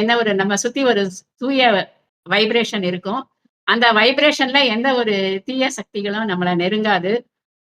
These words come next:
அதே சமயம் நம்ம சேஃபாவும் கடவுள் வச்சிருப்பாரு. ஏன்னா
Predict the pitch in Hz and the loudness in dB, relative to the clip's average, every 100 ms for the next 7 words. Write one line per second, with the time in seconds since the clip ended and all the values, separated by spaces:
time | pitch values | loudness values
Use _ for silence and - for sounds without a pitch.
0 | _ 233 277 285 262 285 294 226 214 - | _ 2 4 2 2 2 2 2 0 0
1 | 247 254 262 240 370 294 196 214 208 180 | 0 2 0 0 -2 -2 -2 -2 -4 -2
2 | 226 214 180 160 - - 226 | -4 -2 -2 -2 -8 -2 2